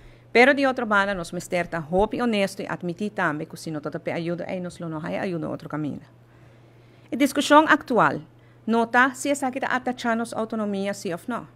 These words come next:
Se tá atachando a autonomia. E isso aí não se visa desde um princípio. covid a dar-nos e ela quase quebra nosso país. No momento, em nada, nossa autonomia tá, tá atachar, acaba.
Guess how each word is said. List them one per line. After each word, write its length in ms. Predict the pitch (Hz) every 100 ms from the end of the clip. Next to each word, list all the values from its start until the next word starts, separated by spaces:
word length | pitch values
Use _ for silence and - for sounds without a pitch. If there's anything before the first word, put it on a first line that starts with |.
| -
Se 160 | - -
tá 300 | 330 370 254
atachando 440 | - - 170 156 165
a 60 | 147
autonomia. 480 | 147 156 151 143
E 60 | 165
isso 160 | 165 208
aí 60 |
não 100 | 240
se 80 | 262
visa 260 | 233 247 240
desde 260 | 220 202
um 80 | 208
princípio. 680 | 208 208 - 269 208 - - - - - - - - - -
covid 380 | 240 247 262 190
a 40 |
dar-nos 560 | 180 196 196 214 233 -
e 40 |
ela 100 | 175
quase 300 | - 170 -
quebra 340 | - 247 175 170
nosso 220 | 165 -
país. 540 | 165 175 143 - - - - - _ - - -
No 100 | 208
momento, 320 | 202 196 247
em 80 | 254
nada, 260 | 220 214 202
nossa 200 | 185 202
autonomia 400 | 196 190 190 180
tá, 180 | 208 208
tá 140 | 202
atachar, 480 | - - - - 254
acaba. 440 | - - - -